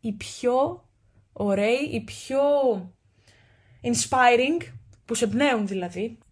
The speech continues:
Αυτό, να είστε όσο πιο δημιουργικοί μπορείτε. Γιατί έχει μια ομορφιά, η τέχνη έχει μια ομορφιά. Είναι πολιτισμός, είναι ειρήνη, είναι αγάπη, είναι τα πάντα. Σε ευχαριστώ που ήσουν και πάλι εδώ και άκουσες το επεισόδιο μετά από τόσο καιρό.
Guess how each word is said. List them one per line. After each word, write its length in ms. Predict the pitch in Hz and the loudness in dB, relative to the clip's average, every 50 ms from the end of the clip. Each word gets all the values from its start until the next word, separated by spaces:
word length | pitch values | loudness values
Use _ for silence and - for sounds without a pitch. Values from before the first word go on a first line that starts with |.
| _ - | _ -4
Αυτό, 460 | - - 285 294 - - - 370 349 | 0 0 0 0 0 0 2 2 2
να 140 | 311 294 285 | 4 2 2
είστε 240 | 302 359 349 - 359 | 2 2 2 0 0
όσο 160 | 349 - 359 | 0 0 -2
πιο 200 | - - 359 359 | 0 0 0 2
δημιουργικοί 840 | 339 359 370 359 330 285 233 247 254 240 - - 320 330 330 320 262 240 | 2 2 2 4 2 2 0 -2 -6 -4 -2 2 4 4 4 2 2 2
μπορείτε. 600 | 262 277 277 277 294 277 285 - 196 165 - - - _ _ | 2 4 4 4 4 2 0 -2 -6 -6 -8 -10 -18 _ _
Γιατί 380 | - 196 202 247 240 247 247 320 330 339 339 339 320 - - | -10 -6 -6 -6 -4 -2 0 2 2 4 2 2 -2 -2 0
έχει 280 | 302 311 311 - 339 | 0 0 0 0 -2
μια 180 | 302 302 311 320 | 0 2 2 2
ομορφιά, 520 | 320 294 262 262 - - - 311 277 247 | 2 2 0 -4 -6 -4 0 2 2 2
η 100 | 208 190 190 | 2 0 -2
τέχνη 300 | - 247 254 247 240 240 | -4 -4 -4 -4 -4 -6
έχει 140 | 254 247 233 | -6 -4 -4
μια 220 | 220 220 233 240 | -4 -2 -2 -2
ομορφιά. 540 | 233 214 196 185 190 - - - 220 190 185 | -2 -2 -4 -6 -8 -6 -2 -2 0 0 0
Είναι 280 | 190 220 233 233 226 220 | -2 -2 -2 -2 -2 -2
πολιτισμός, 840 | 220 - 220 208 190 196 196 190 208 220 226 220 196 190 - - | -2 -4 -4 -4 -4 -4 -4 -2 -2 -2 0 -2 -2 -4 -4 -4
είναι 200 | 226 220 226 233 | -4 -2 0 0
ειρήνη, 720 | 233 226 226 220 214 220 233 240 226 208 190 180 - - - - - - - - - - | 0 0 2 0 0 2 2 0 0 0 0 -2 -4 -8 -10 -14 -18 -20 -20 -20 -14 -8
είναι 300 | - 226 226 233 247 240 | -4 -2 0 2 2 2
αγάπη, 540 | 233 214 190 240 262 247 240 - - 185 | 2 2 2 2 2 2 2 0 -4 -6
είναι 180 | 180 202 220 226 | -4 -4 -4 -4
τα 120 | 220 220 | -4 -6
πάντα. 420 | - - 214 190 170 156 - - - _ _ | -4 -2 -2 -4 -4 -6 -12 -16 -18 _ _
Σε 140 | - - 294 | -6 -4 0
ευχαριστώ 320 | 285 294 311 302 - 381 | 2 2 2 2 2 0
που 80 | 370 381 | 0 0
ήσουν 160 | 370 381 359 | 0 0 0
και 80 | 339 | 0
πάλι 200 | 294 359 359 359 | 4 4 6 6
εδώ 160 | 339 - 349 349 | 4 4 2 0
και 120 | - 320 | 2 2
άκουσες 360 | 330 339 - - 320 - - | 2 2 0 -4 -4 -4 -2
το 100 | - 254 240 233 226 226 226 226 220 - | 2 4 4 6 6 6 6 4 4 2
επεισόδιο 420 | - 220 220 - - 269 269 247 | -2 -4 -2 -2 0 0 0 0
μετά 160 | 226 247 277 | 0 0 -2
από 200 | 269 277 311 - | -2 -2 -4 -4
τόσο 240 | - 330 349 - 330 | -2 -2 -2 -2 -2
καιρό. 460 | - - 196 185 190 190 208 233 233 | -4 -2 -2 0 0 0 0 -2 -6